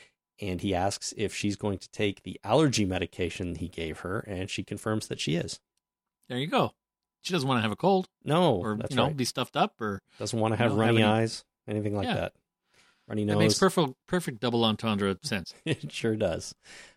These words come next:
Speaker 1: Uh, but she also says something to him about everybody has their way out, and, um,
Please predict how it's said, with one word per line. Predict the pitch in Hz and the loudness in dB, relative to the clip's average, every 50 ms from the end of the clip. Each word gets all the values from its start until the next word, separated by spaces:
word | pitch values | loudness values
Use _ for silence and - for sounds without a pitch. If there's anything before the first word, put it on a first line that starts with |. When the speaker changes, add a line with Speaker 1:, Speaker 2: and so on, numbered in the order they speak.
| _ _ - | _ _ -4
Speaker 1:
Uh, | - 107 104 98 98 | -2 0 0 0 0
but | 107 - - | 0 0 0
she | - 170 180 | 4 4 4
also | 214 262 269 - 330 | 4 4 2 2 0
says | - - 190 165 - | 2 4 2 2 4
something | - 156 143 - 139 | 2 0 2 2 -2
to | 123 - 131 123 | 0 2 2 2
him | 113 120 113 113 | 2 2 2 2
about | 110 101 107 101 101 | 2 2 2 2 2
everybody | 107 107 117 113 120 117 117 104 | 2 2 2 4 4 2 2 2
has | - 117 110 104 - | 2 0 0 0 0
their | 107 101 98 | 0 0 0
way | 98 98 95 92 92 87 | 0 0 0 0 0 0
out, | 85 85 95 - - _ _ _ - _ _ _ _ _ _ _ _ - | 0 -2 -2 -6 -8 _ _ _ -20 _ _ _ _ _ _ _ _ -8
and, | 127 110 104 98 98 98 98 92 92 90 90 - - - _ _ _ _ _ _ _ _ _ _ - | -4 -2 0 0 0 0 0 0 -2 -2 -4 -6 -10 -10 _ _ _ _ _ _ _ _ _ _ -6
um, | 120 107 104 101 95 95 95 92 95 92 90 - | -2 -2 0 0 0 0 0 0 0 -2 -4 -6